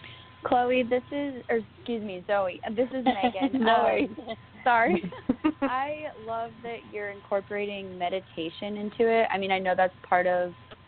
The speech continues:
Speaker 1: practicing yoga, but, um, I recently started, I don't know if you guys have heard of the app called Headspace,
Speaker 2: Oh,
Speaker 1: but it's a
Speaker 2: amazing.
Speaker 1: meditation app.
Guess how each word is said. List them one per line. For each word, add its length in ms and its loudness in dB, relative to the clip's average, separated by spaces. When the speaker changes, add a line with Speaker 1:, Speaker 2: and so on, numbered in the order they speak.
Speaker 1:
practicing 680 -4
yoga, 480 2
but, 280 0
um, 380 0
I 420 2
recently 540 -12
started, 580 4
I 60 0
don't 180 0
know 140 0
if 120 -4
you 100 -2
guys 220 4
have 120 -4
heard 220 -2
of 180 -2
the 160 2
app 260 4
called 260 -2
Headspace, 840 -4
Speaker 2:
Oh, 160 4
Speaker 1:
but 120 6
it's 260 4
a 20 2
Speaker 2:
amazing. 200 2
Speaker 1:
meditation 760 -6
app. 440 -2